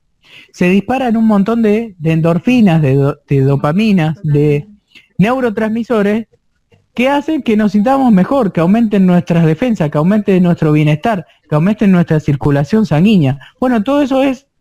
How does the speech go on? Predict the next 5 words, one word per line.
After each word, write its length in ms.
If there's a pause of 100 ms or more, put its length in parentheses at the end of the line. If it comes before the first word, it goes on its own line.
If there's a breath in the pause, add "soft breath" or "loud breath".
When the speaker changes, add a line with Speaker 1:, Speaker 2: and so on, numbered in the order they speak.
(100)
Speaker 1:
tremendamente 760
beneficioso 920 (360 soft breath)
para 320
nuestra 380
salud, 420